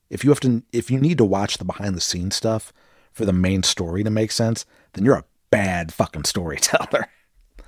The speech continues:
Like, an eleventh hour reveal is fine for an episodic show where each episode can stand on its own,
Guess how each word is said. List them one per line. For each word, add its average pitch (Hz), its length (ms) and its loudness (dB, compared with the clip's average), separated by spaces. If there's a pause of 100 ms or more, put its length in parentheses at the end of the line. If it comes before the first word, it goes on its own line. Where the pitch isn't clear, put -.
(240)
Like, 107 160 4
an 123 120 4
eleventh 170 340 4
hour 131 200 8
reveal 101 480 2
is 85 120 -4
fine 92 440 -4
for 95 160 -8
an 87 100 -12
episodic - 640 -6
show 151 440 2 (460)
where 92 800 -2
each 107 200 -2
episode 90 480 0
can 85 140 -2
stand 87 440 -4
on 87 180 0
its - 160 -4
own, 98 340 -2